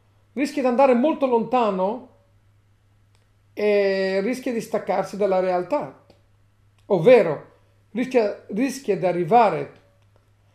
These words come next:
a creare delle idee che non sono realizzabili. Per cui, se una società avesse solamente quello che guarda avanti e non c'è qualcuno che lo contiene, che lo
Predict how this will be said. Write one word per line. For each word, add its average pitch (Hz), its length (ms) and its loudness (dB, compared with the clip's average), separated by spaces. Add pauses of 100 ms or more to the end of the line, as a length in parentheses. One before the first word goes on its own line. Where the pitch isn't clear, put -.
(200)
a 165 120 -8
creare 208 440 4
delle 180 220 0
idee 196 480 -4 (440)
che - 140 -2
non 220 180 -2
sono 190 240 -4
realizzabili. 156 800 -8 (1160)
Per 202 160 2
cui, 233 420 -2 (760)
se - 160 -2
una 254 140 4
società 220 420 0
avesse 202 280 0
solamente 190 600 -4
quello 190 160 0
che - 100 -6
guarda 175 300 0
avanti 156 680 -8 (1160)
e 196 100 -4
non 196 140 2
c'è 254 200 2
qualcuno 254 380 2
che 240 80 2
lo 220 140 0
contiene, 196 1000 -2 (760)
che - 100 0
lo 214 680 4